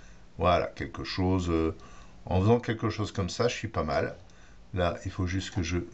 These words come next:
j'avais oublié de passer là. Très bien. Je réappuie sur, euh, alors je mets peut-être un peu de lissage. Allez, juste un peu.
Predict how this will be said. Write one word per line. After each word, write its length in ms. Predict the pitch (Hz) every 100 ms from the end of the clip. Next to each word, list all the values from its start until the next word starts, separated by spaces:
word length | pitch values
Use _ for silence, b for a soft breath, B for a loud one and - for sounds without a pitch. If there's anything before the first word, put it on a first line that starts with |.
| -
j'avais 260 | - 85 85
oublié 240 | 80 80
de 60 | 78
passer 360 | - 71 - 85
là. 340 | 151 - -
Très 200 | - -
bien. 260 | 87 175 220 B B B B B B B -
Je 220 | 98 127
réappuie 680 | 151 160 160 156 - 156 151
sur, 520 | - - 143 139 120
euh, 260 | 123 123 104
alors 200 | 107 104
je 160 | 95
mets 160 | 104 117
peut-être 720 | 117 - 127 131 127 123 120
un 120 | 110
peu 180 | 104 110
de 60 | 104
lissage. 640 | 104 - 104 98 92 92 -
Allez, 360 | 87 87 87 - - - -
juste 360 | 92 95 101 -
un 80 | 90
peu. 280 | - 90